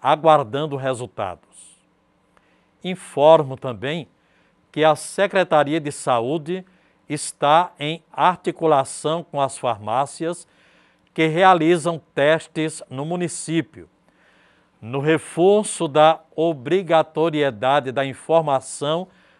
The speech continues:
dos registros e resultados de testes realizados pelos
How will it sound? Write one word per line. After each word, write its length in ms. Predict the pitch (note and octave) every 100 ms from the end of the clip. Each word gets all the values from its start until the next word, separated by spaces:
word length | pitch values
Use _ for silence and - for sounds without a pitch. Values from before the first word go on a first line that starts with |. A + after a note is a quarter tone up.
| _
dos 340 | G#2 B2 G#3
registros 1000 | D#3 D#3 A#2+ - D#3+ F3+ - F3+ F#3 F#3 - _ _ _ -
e 120 | C#3
resultados 1080 | B2 F#3+ F3 F3 - C3+ C#3 C3 C#3+ - - _ _ _ -
de 180 | A2+
testes 640 | F3+ - D3 D3+ D#3 D3+ B2
realizados 960 | C#3+ D#3 D3 A#2+ B2 C3+ C3+ C3 - - -
pelos 380 | D3 D3 B2+